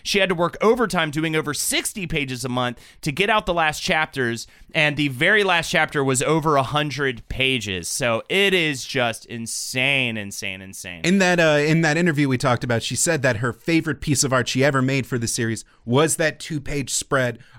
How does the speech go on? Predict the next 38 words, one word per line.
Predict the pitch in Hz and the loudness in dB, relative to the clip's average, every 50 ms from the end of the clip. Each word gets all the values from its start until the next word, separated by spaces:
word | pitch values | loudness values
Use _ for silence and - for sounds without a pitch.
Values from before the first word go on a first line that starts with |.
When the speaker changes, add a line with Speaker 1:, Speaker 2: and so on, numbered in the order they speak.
| - | -4
Speaker 2:
of | - 135 139 139 127 117 - | 0 2 2 2 2 0 0
Edward | - 135 135 131 120 131 127 127 127 - | 2 2 2 2 0 -2 -2 -2 -4 -6
punching | - - - 151 143 - - 151 139 | -8 -2 0 0 2 2 0 -2 -2
the | 131 127 | -2 -4
fuck | - - - 139 131 - - | -6 0 2 2 2 2 2
out | 147 127 127 127 | 2 2 4 4
of, | 123 123 113 110 | 4 2 2 0
uh, | 127 117 | -2 -2
quote-unquote | 113 - - 143 127 127 120 - - 131 120 110 - | -2 0 0 0 2 2 -2 -2 -4 -6 -6 -6 -12
father | - - 139 127 123 120 127 120 110 110 110 - _ _ _ _ _ - | -2 0 2 2 2 2 0 -4 -4 -6 -10 -12 _ _ _ _ _ -4
in | 135 135 117 | 0 0 2
his | 139 131 117 | 2 0 -2
final | - - 135 127 127 123 120 | -2 -2 -2 0 0 -2 -4
form. | 117 - - 123 120 117 113 110 107 98 _ _ _ _ _ - - | -6 -6 -4 -4 -2 -2 -4 -6 -10 -12 _ _ _ _ _ -8 -2
Uh, | 120 117 113 113 113 | 0 0 2 2 0
it's | 117 - - | -2 -4 -8
a | 117 | -10
full | - _ - 180 170 170 170 | -10 _ 2 4 4 4 2
two-page | 165 - - 180 151 - 170 160 147 - | 0 -2 -6 -6 -4 -2 -2 -2 0 0
spread, | - - - 156 143 139 131 127 - | -2 -2 0 2 2 2 2 -2 -6
fully | - _ 180 170 165 147 | -6 _ -2 0 0 0
painted | - - 117 143 131 143 127 - | -2 -4 -8 -8 -8 -8 -12 -10
cover. | - 131 131 120 120 120 117 110 _ _ _ _ _ _ _ - _ | -4 -2 -2 -2 -2 -4 -4 -6 _ _ _ _ _ _ _ -16 _
And, | - 139 131 131 135 | -2 0 0 2 2
you | 143 | 0
know, | 123 117 104 _ _ _ _ _ _ | -2 -2 -6 _ _ _ _ _ _
the | 127 131 131 131 | -4 -2 0 0
re-, | 143 117 117 143 135 135 147 170 | 0 2 0 0 0 0 -4 -2
sense | - - - 233 233 - | 0 2 2 2 2 2
of | 233 180 - | 0 2 4
release | 185 165 147 151 180 165 139 113 - - - - | 4 4 4 2 2 0 0 0 0 0 -2 0
that, | 127 135 139 135 135 | 2 4 4 4 4
you | 143 151 | 2 0
know, | 139 127 | 0 0
the | 110 123 | -2 -2
character | 117 - - - 214 208 196 196 - 190 180 | -4 -2 0 2 4 4 2 2 2 2 2
is | 185 165 147 | 2 0 0
having, | 175 175 170 165 151 160 151 147 | 0 2 2 2 0 -2 -6 -8